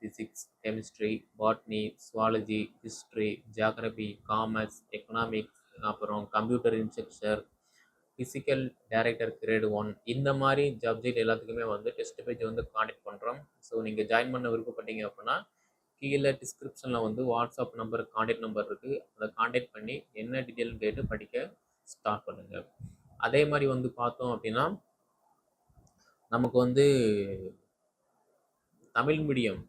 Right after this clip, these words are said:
எந்தெந்த பாடத்துல வந்து தமிழ் மீடியம் இருக்கோ அதையுமே வந்து சொல்றேன், நோட் பண்ணிக்கோங்க.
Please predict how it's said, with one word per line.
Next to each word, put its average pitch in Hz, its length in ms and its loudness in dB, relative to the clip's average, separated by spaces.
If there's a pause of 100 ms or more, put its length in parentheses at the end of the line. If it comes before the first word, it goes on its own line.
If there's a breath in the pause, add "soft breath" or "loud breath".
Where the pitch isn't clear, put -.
(160)
எந்தெந்த 131 560 2
பாடத்துல 120 400 4
வந்து 113 400 0 (120)
தமிழ் 120 240 0
மீடியம் 120 360 0
இருக்கோ 117 420 -2
அதையுமே 120 480 2
வந்து 110 280 -2 (140)
சொல்றேன், 107 420 -2
நோட் 104 180 -2
பண்ணிக்கோங்க. 101 320 -6